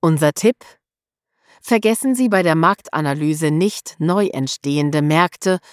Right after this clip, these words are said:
und vor allem Trends. Siebtens. Konkurrenzanalyse.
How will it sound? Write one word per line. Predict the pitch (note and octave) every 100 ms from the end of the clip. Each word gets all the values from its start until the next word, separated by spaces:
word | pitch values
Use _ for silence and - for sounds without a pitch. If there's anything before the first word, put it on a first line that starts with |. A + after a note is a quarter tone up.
| _ _ _ -
und | G#3+ G#3+
vor | - A#3 -
allem | F#3+ E3 G3
Trends. | - B3 G#3 C3+ - - - _ _ _ _ _ _ _ _ _ _ _ _ _ _ _ _ _ _ _ _ _ _ _ _ -
Siebtens. | A3 C4+ _ D3+ C3+ - - _ _ _ _ _
Konkurrenzanalyse. | - B3+ C4 C4+ B3 F3+ - C#3 D3 C#3+ D3 C#3 C3 C3